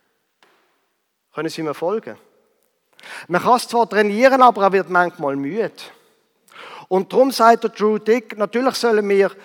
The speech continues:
ähm, probieren, dass Selbstkontrolle, die Fähigkeit, unsere Impulse zu kontrollieren, sollen wir trainieren, aber wenn wir müde sind, wird es schwierig.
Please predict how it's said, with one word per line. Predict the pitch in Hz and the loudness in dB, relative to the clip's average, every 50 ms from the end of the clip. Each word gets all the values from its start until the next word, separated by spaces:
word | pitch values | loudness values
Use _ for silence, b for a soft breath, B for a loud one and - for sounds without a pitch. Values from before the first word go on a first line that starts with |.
| B B B | B B B
ähm, | - 160 156 160 165 165 - - | -2 0 0 0 0 -4 -6 -4
probieren, | 151 165 - - 190 214 247 262 226 240 - | -6 -6 -6 -6 -4 -2 0 0 0 0 -2
dass | - 180 160 - - | -4 -6 -8 -6 -2
Selbstkontrolle, | 185 180 214 226 - - - 214 226 214 - 185 202 196 185 175 | 0 0 0 0 -2 -6 -8 -8 -8 -8 -8 -6 -4 -2 -2 -4
die | 180 - | -6 -8
Fähigkeit, | - - 165 170 196 226 240 254 240 - - - 190 190 190 196 190 - | -6 -2 0 0 2 2 0 0 -2 -6 -6 -4 -2 0 0 -2 -4 -6
unsere | 190 190 175 175 165 - 165 | -8 -6 -6 -6 -8 -8 -10
Impulse | 170 175 175 165 147 - - 180 185 220 240 214 - - | -10 -8 -8 -10 -10 -10 -6 -4 -4 -4 -4 -8 -14 -16
zu | - | -14
kontrollieren, | - 196 190 185 - - 165 160 156 165 180 202 202 202 | -10 -10 -10 -10 -10 -10 -10 -8 -6 -6 -6 -6 -6 -6
sollen | 180 - 180 170 165 151 | -8 -6 -4 -4 -4 -4
wir | 151 147 | -6 -6
trainieren, | - - 147 147 156 170 208 226 214 220 | -8 -8 -8 -8 -6 -4 -4 -2 -2 -2
aber | 196 - 170 170 - 170 - B B B B B B B B B B B B B _ _ _ _ _ _ _ _ _ _ _ _ _ _ _ _ _ _ _ _ _ _ _ _ _ _ _ _ _ _ _ _ | -2 0 0 0 0 -2 -8 B B B B B B B B B B B B B _ _ _ _ _ _ _ _ _ _ _ _ _ _ _ _ _ _ _ _ _ _ _ _ _ _ _ _ _ _ _ _
wenn | 156 165 165 160 | -4 -4 -2 -2
wir | 160 | -2
müde | 156 160 170 208 226 220 | -4 -4 -2 -2 -4 -4
sind, | - - 220 185 139 120 110 107 - - - b b b b b b b b _ _ _ _ | -6 -8 -8 -8 -8 -8 -12 -16 -20 -20 -20 b b b b b b b b _ _ _ _
wird | - 131 131 - | -14 -14 -12 -12
es | - | -12
schwierig. | - - 110 117 143 160 170 151 131 - - | -14 -12 -12 -12 -12 -10 -10 -10 -12 -14 -20